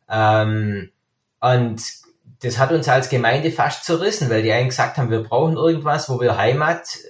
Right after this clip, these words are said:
finden und dann auch ankommen können und wo wir nicht immer die ganze Technik aufbauen muss am Sonntagmorgen. Und die anderen haben gesagt, wir, wir buttern so viele Ressourcen rein, ähm, und sind dann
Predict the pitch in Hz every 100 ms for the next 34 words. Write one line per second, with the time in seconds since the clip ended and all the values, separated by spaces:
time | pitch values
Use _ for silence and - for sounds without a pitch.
0 | - - 160 185 175 131 123 120 107 -
1 | 127 156 165 170 170 170 180 196 165 127
2 | 120 117 139 160 151 139 143 139 127 147
3 | 147 165 160 151 - 160 151 160 160 147
4 | - 156 156 143 139 143 160 170 170 -
5 | - _ 127 127 113 147 147 147 151 147
6 | 143 143 - 147 147 226 143 143 - 175
7 | 165 156 - 175 175 165 139 123 123 -
8 | 190 165 117 123 147 196 208 _ _ _
9 | _ _ _ _ - 135 131 131 131 131
10 | 131 131 - 139 127 - 185 185 160 170
11 | 190